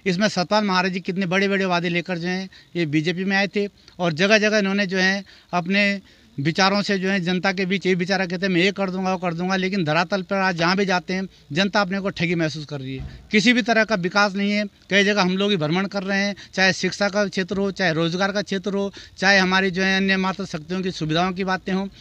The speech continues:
किसी भी रूप में जो है यहाँ पर जो है किसी प्रकार का जो है विकास नहीं दिखाई देता है।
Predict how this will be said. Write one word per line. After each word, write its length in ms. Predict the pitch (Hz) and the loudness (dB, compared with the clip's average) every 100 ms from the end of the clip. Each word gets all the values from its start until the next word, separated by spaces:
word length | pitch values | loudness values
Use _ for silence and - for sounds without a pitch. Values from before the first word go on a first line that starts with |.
| - - | -20 -2
किसी 240 | 226 240 233 | 2 4 2
भी 80 | |
रूप 160 | 214 202 | 2 0
में 160 | 202 185 | -2 -2
जो 80 | |
है 200 | 190 196 - - - - - 135 - | -2 -2 -6 -16 -20 -16 -12 -8 0
यहाँ 180 | 180 175 | 2 2
पर 140 | 196 | -2
जो 120 | 175 | -2
है 100 | 185 | -2
किसी 260 | 170 196 214 | -2 0 0
प्रकार 320 | 190 190 190 | 0 -2 -2
का 120 | 185 | -4
जो 100 | 175 | -2
है 100 | 175 | -2
विकास 380 | 170 165 175 165 | -2 -2 -4 -2
नहीं 100 | 156 | -2
दिखाई 240 | 147 170 | -2 -4
देता 260 | 165 160 185 | -6 -8 -8
है। 140 | 190 | -8